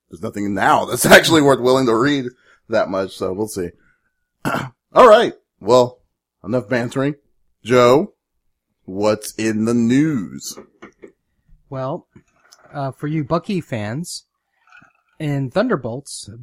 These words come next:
Speaker 2: Bucky is going to be going back into World War Two so he can do it all over again.
Speaker 1: Why would he want to do that all over again?
Speaker 2: Well, if, for the Cap Hydra storyline.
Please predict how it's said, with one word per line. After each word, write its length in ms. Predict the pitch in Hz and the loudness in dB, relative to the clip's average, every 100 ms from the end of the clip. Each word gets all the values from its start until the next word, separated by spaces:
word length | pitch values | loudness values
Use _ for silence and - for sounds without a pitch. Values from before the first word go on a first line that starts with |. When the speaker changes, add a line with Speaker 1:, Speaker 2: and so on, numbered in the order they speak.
| 117 | -6
Speaker 2:
Bucky 580 | 147 165 202 202 190 - | -6 -4 -6 -6 -8 -8
is 220 | 143 131 | -8 -8
going 240 | 123 143 135 | -8 -8 -6
to 60 | |
be 60 | 135 | -8
going 280 | 135 135 127 | -6 -6 -2
back 300 | 127 139 143 | -2 -2 -6
into 180 | 127 | -10
World 220 | 120 117 123 | -8 -8 -8
War 180 | 127 | -8
Two 480 | 120 - 127 98 113 - _ _ _ _ _ _ | -8 -8 -6 -6 -10 -14 _ _ _ _ _ _
so 160 | - 131 | -10 -6
he 80 | 135 | -6
can 140 | 123 | -6
do 100 | 120 | -6
it 80 | 117 | -4
all 360 | 113 127 131 120 | -2 -2 -2 -4
over 340 | 117 117 110 | -6 -6 -8
again. 420 | 104 101 78 78 _ _ _ - _ _ _ | -8 -12 -12 -16 _ _ _ -20 _ _ _
Speaker 1:
Why 260 | - 156 185 | -4 0 0
would 140 | 180 | 0
he 60 | 175 | -2
want 360 | 123 156 - | 2 2 2
to 60 | 123 | -2
do 120 | 131 | 2
that 160 | 147 127 | 4 4
all 240 | 117 127 127 | 2 2 2
over 280 | 113 120 87 | 0 0 -4
again? 200 | 80 78 | -6 -2
Speaker 2:
Well, 300 | 180 170 - - | 0 0 -4 -8
if, 320 | 185 139 147 147 - - _ | -8 -6 -14 -16 -18 -20 _
for 460 | - 151 143 135 - 123 120 - | -8 -6 -4 -6 -10 -20 -20 -14
the 460 | 131 127 123 117 - _ _ _ _ | -10 -8 -8 -8 -12 _ _ _ _
Cap 260 | 147 135 | -8 -6
Hydra 340 | - 135 131 131 | -4 -6 -6 -10
storyline. 680 | - 131 131 131 131 139 | -8 -10 -8 -6 -6 -8